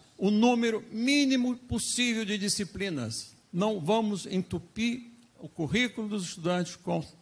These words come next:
não sei quantas horas de aula, e nós caminhamos no sentido contrário. A farmácia do F R J acabou de aumentar para quatro mil quatrocentas não sei quantas horas pra, pra, pra se formar como farmacêutico. É um absurdo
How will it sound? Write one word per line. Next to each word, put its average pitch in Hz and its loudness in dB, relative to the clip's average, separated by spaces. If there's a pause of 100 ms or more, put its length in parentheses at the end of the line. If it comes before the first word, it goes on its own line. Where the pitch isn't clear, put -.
(100)
não 151 -2
sei 160 -2
quantas 147 -4
horas 139 2
de 117 0
aula, 151 2 (280)
e 185 -6
nós 165 0
caminhamos 151 -2
no 143 -2
sentido 135 -6
contrário. 123 -4 (420)
A 135 -4
farmácia 147 0
do 127 0
F 117 0
R 117 0
J 147 -4 (280)
acabou 127 -4 (160)
de 131 -6
aumentar 127 0
para 135 -2
quatro 143 -6
mil 165 0
quatrocentas 147 -6
não 135 -4
sei 135 -8
quantas 135 -6
horas 123 -4 (100)
pra, 104 -10
pra, 104 -10
pra 117 -12
se - -10
formar 117 -8
como 110 -12
farmacêutico. 107 -14 (200)
É - -10
um 151 -6
absurdo 151 -8